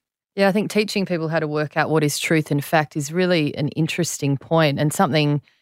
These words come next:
our kids should be learning at school and university. I mean, they are taught somewhat to analyse information that comes to them, and we're all told not to click on emails just because,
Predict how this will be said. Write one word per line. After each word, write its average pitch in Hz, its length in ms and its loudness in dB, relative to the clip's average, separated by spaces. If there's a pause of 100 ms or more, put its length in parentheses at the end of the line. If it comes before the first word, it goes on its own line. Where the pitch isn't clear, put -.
(120)
our 160 160 2
kids 160 580 -4 (280)
should 196 320 -2
be 151 320 0 (220)
learning 151 560 2
at - 160 -2
school 190 420 0
and 143 140 2
university. 147 600 2
I 143 40 2
mean, 143 380 2
they 175 120 4
are 170 360 4 (320)
taught - 220 0
somewhat 180 460 2
to 185 100 -4
analyse 170 460 2
information 160 580 -4
that 170 100 -6
comes 175 320 -4
to 196 120 -6
them, 226 200 2
and 139 220 2 (260)
we're 170 100 2
all 170 120 4
told 165 320 2
not 156 180 0
to 147 280 0 (320)
click - 240 -2
on 143 320 2 (340)
emails 151 420 2
just - 220 -6
because, 147 340 -2